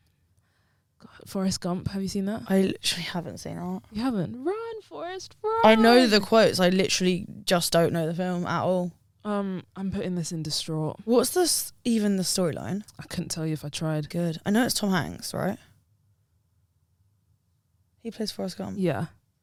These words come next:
Speaker 1: I had to think for a
Speaker 2: I was
Speaker 1: sec.
Speaker 2: like, "Am I
Speaker 1: 'Cause he
Speaker 2: wrong?"
Speaker 1: was so young.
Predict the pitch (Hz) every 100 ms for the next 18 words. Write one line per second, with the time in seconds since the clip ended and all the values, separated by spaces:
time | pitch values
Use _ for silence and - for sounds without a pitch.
0 | _ _ _ _ _ _ _ 170 156 160
1 | 185 - 151 202 - 185 - - _ 185
2 | 185 202 240 220 214 202 196 175 160